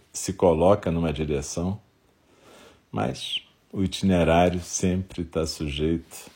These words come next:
a alterações. Então, eu queria agradecer a todas e todos a presença aqui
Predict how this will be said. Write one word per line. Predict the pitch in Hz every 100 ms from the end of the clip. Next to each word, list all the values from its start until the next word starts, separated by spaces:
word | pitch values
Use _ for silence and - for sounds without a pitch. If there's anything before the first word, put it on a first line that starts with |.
| _
a | -
alterações. | 76 73 85 78 71 - 57 58 - - _ _ _ _ _ _ _ _ _ _ _ _ _ _ _ _ _ _ _ _ _ _ _ _ _ _ _ _ _ _ _ _ _ - - _
Então, | - 95 92
eu | 82
queria | - 82 82
agradecer | 82 78 80 76 - 87
a | 80
todas | - 95 98 92 78
e | - -
todos | 92 98 - - -
a | -
presença | 85 78 71 85 82 -
aqui | 76 - 85 92